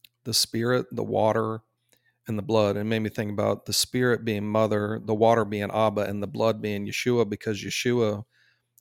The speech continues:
is the life, the, "I'm the way, the truth, and the life"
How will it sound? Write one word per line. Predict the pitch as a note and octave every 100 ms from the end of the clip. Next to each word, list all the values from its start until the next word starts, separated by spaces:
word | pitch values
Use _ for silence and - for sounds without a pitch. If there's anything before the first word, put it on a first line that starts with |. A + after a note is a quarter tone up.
| _
is | B2 G#2
the | -
life, | G#2 G#2+ C#3 G2 G#2 - -
the, | A2 A2+ G2+ -
"I'm | A2+ A2
the | G#2
way, | G2+ A2+ A2+
the | G#2+
truth, | G#2 C3 A#2 G#2+
and | G2+
the |
life" | G2 A#2 A2+ - -